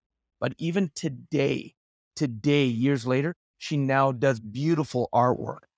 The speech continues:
She gets to live with her art. She still does some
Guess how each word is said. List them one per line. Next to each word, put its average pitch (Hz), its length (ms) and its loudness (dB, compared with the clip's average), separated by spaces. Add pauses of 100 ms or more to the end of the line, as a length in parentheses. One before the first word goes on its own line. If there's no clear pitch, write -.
(160)
She 135 220 -4
gets 139 240 -2
to 151 120 2
live 143 500 2
with 139 200 0
her 127 200 2
art. 131 140 2
She 131 140 -4
still 190 220 -2
does 170 180 0
some 160 220 -4